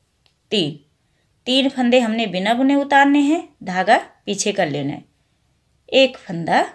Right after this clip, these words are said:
सीधा, फिर धागा अपनी साइड करेंगे।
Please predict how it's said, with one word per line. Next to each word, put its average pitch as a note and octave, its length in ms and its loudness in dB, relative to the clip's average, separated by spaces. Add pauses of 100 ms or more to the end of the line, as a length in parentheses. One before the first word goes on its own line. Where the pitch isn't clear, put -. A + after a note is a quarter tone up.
(400)
सीधा, - 520 -10 (1500)
फिर C#4 180 2
धागा F#3 300 4
अपनी G3 260 -2
साइड G#3 360 0
करेंगे। G#3+ 460 2